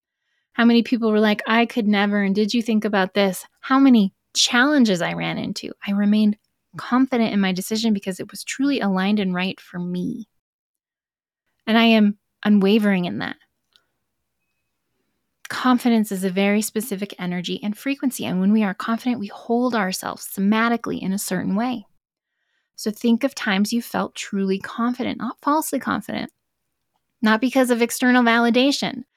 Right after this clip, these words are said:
Simply, you felt confident in your decision and your choice. It might be something you're doing right now. Are you wearing something that everybody else hates on you and you just,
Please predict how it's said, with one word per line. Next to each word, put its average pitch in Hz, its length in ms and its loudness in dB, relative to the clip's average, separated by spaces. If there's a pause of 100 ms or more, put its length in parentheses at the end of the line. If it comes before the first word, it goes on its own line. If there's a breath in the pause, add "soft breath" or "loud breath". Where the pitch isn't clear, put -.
(300)
Simply, 233 440 0
you 240 180 2
felt - 240 -2
confident 254 480 -2
in 196 60 0
your 190 120 0
decision 196 420 -4
and 196 160 0
your 208 120 0
choice. 294 280 0
It - 60 -4
might 196 140 -2
be 233 80 0
something 254 260 2
you're 247 120 4
doing 247 240 2
right 247 180 0
now. 254 160 0
Are 185 100 2
you 196 160 0
wearing 190 280 2
something 269 340 0
that 220 120 0
everybody 202 380 0
else 202 180 -2
hates - 480 -6
on 269 140 0
you 294 160 -2
and 196 140 2
you 220 100 2
just, 254 320 -6